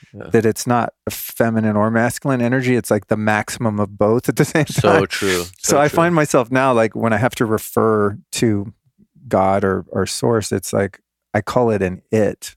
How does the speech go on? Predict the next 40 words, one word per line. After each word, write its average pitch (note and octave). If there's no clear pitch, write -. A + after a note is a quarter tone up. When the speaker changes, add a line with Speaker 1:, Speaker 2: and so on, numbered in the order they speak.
Speaker 1:
Mm-hmm, A2
Speaker 2:
now, F2
Speaker 1:
mm-hmm, G#2
Speaker 2:
where G#2+
I F#2+
used G#2
to -
Speaker 1:
mm-hmm. A#2
Speaker 2:
be G#2
like, G2+
"Oh, A2+
you A#2
know, F#2+
a F#2+
him," G2
kind G2+
of. G#2
But, G2+
uh, G#2
yeah, A2
anyway. G#2
Speaker 1:
That's A2+
actually A#2
very G2
interesting. F#2+
Yeah. G#2
I G2
Speaker 2:
Yeah, C3+
Speaker 1:
feel C3
like, A#2
Speaker 2:
it's G#2+
a -
Speaker 1:
I -
feel A2+
like A2+
I G2+
think G#2+
that F2+
as F#2+
well. F#2